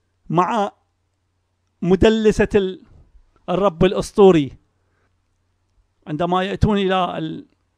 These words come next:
الصوفية، إلى الأشاعرة، إلى المعتزلة، إلى الشيعة،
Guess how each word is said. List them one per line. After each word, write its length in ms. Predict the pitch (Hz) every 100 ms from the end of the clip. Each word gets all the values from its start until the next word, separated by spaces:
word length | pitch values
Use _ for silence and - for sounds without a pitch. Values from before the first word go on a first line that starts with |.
| _
الصوفية، 760 | - 180 - 247 240 233 220
إلى 240 | 180 170 -
الأشاعرة، 720 | 165 170 180 214 - 226 220
إلى 340 | 214 190 175 175
المعتزلة، 760 | 175 160 147 220 196 233 220
إلى 400 | 214 185 160 170
الشيعة، 720 | 165 - 240 208 196 214 226